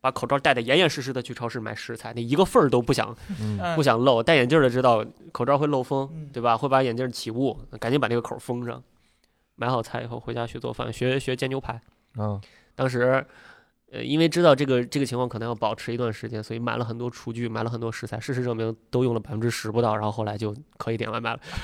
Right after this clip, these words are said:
Speaker 2: <laughs> 嗯。
Speaker 1: 但是那段时间也确实学了一些东西。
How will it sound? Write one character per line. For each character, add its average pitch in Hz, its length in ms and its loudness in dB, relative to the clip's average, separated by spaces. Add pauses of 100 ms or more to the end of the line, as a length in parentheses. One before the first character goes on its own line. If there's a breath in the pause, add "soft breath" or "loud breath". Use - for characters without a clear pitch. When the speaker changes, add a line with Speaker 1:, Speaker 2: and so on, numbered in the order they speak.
(100)
Speaker 2:
<laughs> 240 340 -4
嗯。 107 380 0
Speaker 1:
但 175 100 6
是 196 140 2
那 208 80 2
段 220 140 8
时 180 120 4
间 190 100 4
也 139 60 4
确 151 140 0
实 143 280 4 (100)
学 - 400 -6
了 147 80 0
一 143 60 -4
些 - 120 -12
东 131 180 -12
西。 - 160 -20